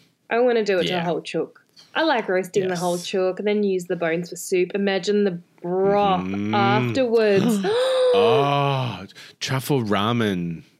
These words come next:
Speaker 2: You could make amazing chicken ramen
Speaker 1: Yes.
Speaker 2: broth.
Speaker 1: That would be un-, that would be
Speaker 2: Truffle
Speaker 1: unreal.
Speaker 2: chicken. <laughs> Yes.
Speaker 1: <sighs>
Speaker 2: Oh, yum.
Speaker 1: Like a
Speaker 2: I
Speaker 1: cream of
Speaker 2: love
Speaker 1: mushroom
Speaker 2: ramen in
Speaker 1: soup.
Speaker 2: winter.
Speaker 1: Mm-hmm.
Speaker 2: Mm.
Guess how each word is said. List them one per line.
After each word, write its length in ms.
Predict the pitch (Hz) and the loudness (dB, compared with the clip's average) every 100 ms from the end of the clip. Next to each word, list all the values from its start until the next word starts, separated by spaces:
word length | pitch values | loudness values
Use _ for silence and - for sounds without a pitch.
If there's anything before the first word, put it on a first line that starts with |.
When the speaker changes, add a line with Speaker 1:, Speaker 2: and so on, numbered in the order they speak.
| _ | _
Speaker 2:
You 120 | 104 | -14
could 220 | - 90 92 | -12 -12 -8
make 220 | 80 85 | -10 -8
amazing 1080 | 85 73 50 69 85 87 82 82 76 76 _ _ _ - | -8 -10 -10 -8 -8 -8 -10 -10 -12 -16 _ _ _ -14
chicken 260 | 262 240 220 | -6 -2 -2
ramen 360 | 277 480 554 | 0 -2 -2
Speaker 1:
Yes. 240 | 427 151 - | -4 -6 -12
Speaker 2:
broth. 560 | - - - - - - | -12 -12 -16 -20 -20 -14
Speaker 1:
That 140 | 269 | -6
would 140 | 370 - | -6 -2
be 160 | 330 180 | -4 -2
un-, 280 | 175 170 - _ 740 679 | -8 -10 -18 _ -2 -2
that 100 | - | -4
would 260 | 240 220 175 | -4 -4 -4
be 260 | - 247 214 | 0 2 2
Speaker 2:
Truffle 140 | 190 | 0
Speaker 1:
unreal. 540 | 185 196 330 679 523 214 - - | -2 0 2 4 4 2 0 -6
Speaker 2:
chicken. 220 | - - - - | -12 -16 -18 -16
<laughs> 20 | |
Yes. 1300 | 110 127 110 - 147 330 - - - - - - - - | -6 -4 -4 -6 -4 -2 0 0 -2 -4 -8 -8 -10 -12
Speaker 1:
<sighs> 640 | - - - 440 254 - | -14 -8 -2 -2 -4 -6
Speaker 2:
Oh, 280 | 101 98 - | -4 -4 -6
yum. 960 | 73 69 151 82 87 - 170 76 - 139 | -10 -10 -8 -4 -4 -4 -4 -6 -8 -6
Speaker 1:
Like 140 | - 185 | -6 -6
a 40 | 185 113 | -4 0
Speaker 2:
I 100 | 127 | 0
Speaker 1:
cream 100 | 101 | 0
of 60 | |
Speaker 2:
love 120 | 90 85 87 | -2 -2 -2
Speaker 1:
mushroom 180 | 85 82 | -4 -4
Speaker 2:
ramen 40 | |
in 60 | 82 | -4
Speaker 1:
soup. 180 | - - | -4 -4
Speaker 2:
winter. 340 | 82 - 104 117 _ _ 208 | -6 -10 -14 -16 _ _ -10
Speaker 1:
Mm-hmm. 280 | 196 104 - | -8 -6 -6
Speaker 2:
Mm. 1000 | - - - - 208 - 90 160 151 | -2 0 0 0 -2 -4 -6 -10 -12